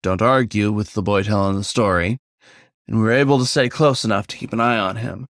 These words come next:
but not too close that he knew what was going on.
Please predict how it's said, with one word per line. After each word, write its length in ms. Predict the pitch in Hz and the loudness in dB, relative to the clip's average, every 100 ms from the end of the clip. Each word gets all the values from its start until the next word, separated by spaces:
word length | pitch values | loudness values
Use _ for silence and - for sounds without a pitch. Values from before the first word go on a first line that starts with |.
| _ _ - | _ _ -4
but 120 | 120 | 0
not 200 | 110 - _ - | 0 -4 _ -2
too 220 | 190 147 | 0 2
close 340 | 127 101 98 | 2 0 0
that 120 | 113 | -2
he 100 | 110 | 0
knew 220 | 110 123 113 | 4 4 2
what 100 | 73 | 0
was 100 | 107 | -2
going 300 | 110 98 104 | 0 0 0
on. 420 | 98 82 - | 0 -2 -10